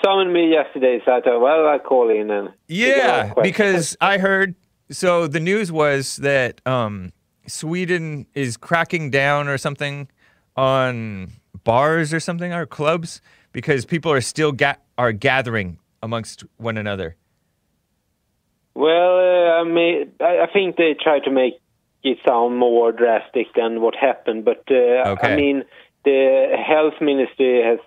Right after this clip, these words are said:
Speaker 1: said that, uh, businesses should avoid, um, big, crowdy,
Speaker 2: Okay.
Speaker 1: crowdy places. And that,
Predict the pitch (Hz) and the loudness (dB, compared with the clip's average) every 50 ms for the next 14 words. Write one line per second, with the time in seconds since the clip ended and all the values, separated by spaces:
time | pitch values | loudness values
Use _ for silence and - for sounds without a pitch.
0 | _ _ - 127 120 113 110 107 117 110 - - _ - - 117 117 113 110 110 | _ _ 0 0 0 0 0 0 -2 -2 -2 -4 _ -6 -2 0 0 0 0 0
1 | 110 107 110 117 131 120 - - _ 131 117 - - 131 120 120 - _ _ _ | -2 -4 -2 -2 -2 -2 -2 -4 _ -10 -10 -6 -4 -4 -4 -4 -4 _ _ _
2 | _ _ _ _ _ _ _ - - - 127 123 117 120 120 123 120 120 117 117 | _ _ _ _ _ _ _ -6 -4 -2 0 0 2 2 0 2 2 2 2 4
3 | 113 113 110 107 113 110 110 110 107 107 107 107 107 107 104 98 - _ _ _ | 2 2 0 0 0 2 2 2 0 0 -2 -2 -4 -4 -8 -12 -18 _ _ _
4 | _ - _ _ _ _ _ 131 120 - 127 127 120 107 113 - - - - - | _ -20 _ _ _ _ _ _ _ -2 -2 -2 -2 -2 -6 -12 -16 -16 -18 -18
5 | - 120 113 - _ _ _ - 151 147 156 156 143 131 117 110 101 - - _ | -18 -20 -20 -20 _ _ _ -2 0 2 2 2 2 2 0 0 -2 -4 -8 _
6 | _ - 110 110 131 131 131 117 101 - 117 120 120 117 - - - 107 - - | _ -2 0 2 2 2 2 2 0 0 0 0 0 0 -2 -4 -6 -6 -6 -10
7 | _ _ _ _ _ _ _ _ _ _ _ - 123 127 131 139 143 143 143 - | _ _ _ _ _ _ _ _ _ _ _ -6 -4 -2 0 0 0 0 -2 -8